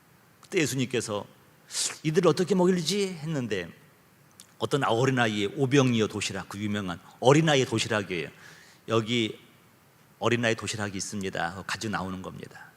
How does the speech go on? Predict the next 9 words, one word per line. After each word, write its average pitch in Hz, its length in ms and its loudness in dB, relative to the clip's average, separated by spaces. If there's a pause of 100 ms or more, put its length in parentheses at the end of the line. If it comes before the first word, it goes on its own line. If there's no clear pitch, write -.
(680)
그러면서, 139 340 0 (460)
어? 147 240 -12 (360)
안드레가 117 360 0
하는 139 120 -2
말이 98 260 -2 (420)
"이것이 170 680 4
얼마나 127 520 4
되겠삼나이까?" 101 1200 -6 (880)
근데 214 420 -8